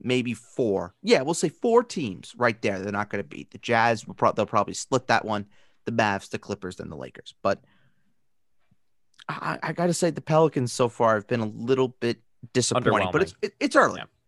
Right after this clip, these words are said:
Speaker 1: It is early for them. They've had a tough start. It's not gonna get any better for them, but I still think the Pelicans are fine. So I'm
Speaker 2: Yeah.
Speaker 1: not really,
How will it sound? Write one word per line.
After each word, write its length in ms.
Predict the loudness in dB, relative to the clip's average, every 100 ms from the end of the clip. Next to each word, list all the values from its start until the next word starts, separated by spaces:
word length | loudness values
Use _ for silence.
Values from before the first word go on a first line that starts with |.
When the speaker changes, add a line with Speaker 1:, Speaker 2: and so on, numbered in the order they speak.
| 0
Speaker 1:
It 120 | 2
is 120 | 2 2
early 240 | 4 2
for 160 | 0 2
them. 340 | 2 2 -2 -12 _ _
They've 120 | -2 2
had 120 | 0
a 40 |
tough 340 | -2 2 2 2
start. 440 | 0 6 6 6 0
It's 180 | -8
not 220 | -2 -2 0
gonna 140 | -4
get 160 | -4 -4
any 120 | -4
better 300 | 0 2 2
for 120 | 0
them, 300 | 0 0 -2 _ _ _ _ 2
but 260 | 4 4 _ _ _ _ _
I 100 | 0
still 200 | 2 0
think 160 | 0 -2
the 80 | 2
Pelicans 640 | 2 2 -2 -10 -12 -8 -2
are 120 | -2
fine. 320 | -2 -8 -8 _ _ 0
So 160 | 0
I'm 140 | 2 2
Speaker 2:
Yeah. 40 |
Speaker 1:
not 140 | 0 0
really, 320 | -2 -2